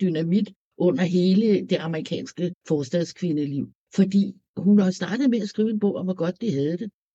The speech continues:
Og så pludselig gik det op for hende, de alle sammen var ved at blive sindssyge, og de kravlede op ad væggen. Og de var dybt utilfredsstillende,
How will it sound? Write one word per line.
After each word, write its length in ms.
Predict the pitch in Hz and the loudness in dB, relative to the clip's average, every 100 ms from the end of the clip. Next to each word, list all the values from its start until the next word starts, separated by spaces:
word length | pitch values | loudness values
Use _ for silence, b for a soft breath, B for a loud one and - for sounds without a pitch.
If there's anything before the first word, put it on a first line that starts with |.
| _ | _
Og 80 | 180 | -2
så 100 | 214 | 0
pludselig 380 | 208 214 208 262 | 2 2 2 2
gik 220 | 254 208 | 2 0
det 100 | 208 | 0
op 220 | - 208 | -2 -2
for 140 | 202 185 | 0 2
hende, 240 | 220 233 | 2 0
de 140 | 202 185 | 2 2
alle 140 | 185 | 2
sammen 160 | 220 214 | 0 2
var 60 | |
ved 100 | 196 | 0
at 60 | - | 2
blive 160 | 208 | 0
sindssyge, 440 | 185 165 175 - 202 | 0 -2 -4 0 0
og 60 | |
de 80 | 185 | 0
kravlede 420 | - 131 165 202 | -4 -2 2 4
op 100 | 165 | 4
ad 80 | 196 | 2
væggen. 440 | 156 131 127 185 - _ - | 0 0 -2 -6 -6 _ -4
Og 140 | 175 | -2
de 80 | 180 | 2
var 120 | 160 156 _ | 0 0 _
dybt 280 | 269 247 - | 4 4 2
utilfredsstillende, 920 | 185 175 175 - 139 - 156 - 139 | -2 0 -2 -2 -4 -2 -6 -4 -4